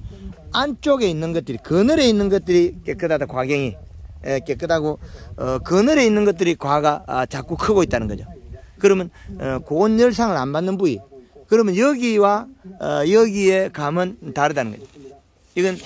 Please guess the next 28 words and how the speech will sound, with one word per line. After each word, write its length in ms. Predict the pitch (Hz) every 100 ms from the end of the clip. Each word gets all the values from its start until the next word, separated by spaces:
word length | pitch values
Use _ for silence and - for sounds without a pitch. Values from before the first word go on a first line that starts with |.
| 160 156 -
에, 180 | 151 143
가리 280 | 185 185
가다 220 | 156 147 160
고온 300 | 139 143 160
열상이 280 | 156 156
일어나죠. 300 | 123 104 101 120 - - 185 - - -
그래서, 440 | - 190 - 180 175 - - -
어, 640 | 123 123 123 120 120 120
과일이, 680 | - 147 175 208 208 165 190 - -
에, 300 | 123 127 -
이 180 | 226 226
가지 480 | 196 220 196 196 185 -
안쪽에 400 | - 226 208 240
있는 180 | 190 156
과일이 280 | 143 135 135
훨씬 380 | - 165 151 151
큽니다. 420 | - 175 143 104 - 151 - _ -
시원하니까. 680 | - 160 147 156 131 117 104 - _ _ _
근데, 440 | 220 226 202 214 247 -
에, 360 | 135 139 143 135 _ -
이 200 | 220 233
감 480 | 208 160 170 180 180
가지의 500 | 180 202 202 202 185
끝에 400 | - 254 - 175
있는 300 | 147 147 147
부분들이, 600 | 151 147 135 143 151 110 - - - -
에, 200 | 127 123
과일이 400 | 147 143 165 170